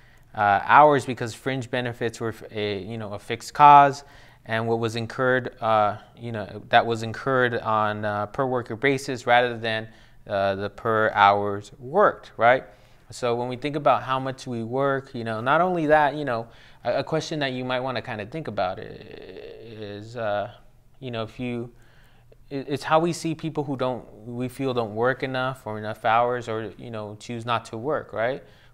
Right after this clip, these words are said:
We often kind of, uh, you know, and this is kinda connecting to, to, uh, this to our value system. We often kind of, uh, see them as, uh, you know, um,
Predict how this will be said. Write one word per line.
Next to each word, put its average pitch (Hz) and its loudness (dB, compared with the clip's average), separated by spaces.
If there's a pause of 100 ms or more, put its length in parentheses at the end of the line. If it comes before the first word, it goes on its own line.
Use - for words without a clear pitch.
We 117 -2
often 123 2
kind 117 -4
of, 107 -4
uh, 101 0 (520)
you 117 -10
know, 113 -6
and 113 -8
this 117 -12
is - -12
kinda 123 -6
connecting 113 -10
to, - -14
to, - -18
uh, 107 -6
this - -10
to 107 -6
our 107 2
value 107 6
system. 104 -14 (480)
We 123 0
often 135 6
kind 131 -6
of, 113 -2
uh, 107 2
see 175 -6
them 135 -4
as, 104 -6
uh, 98 -6 (500)
you 120 -10
know, 98 -8
um, 104 -10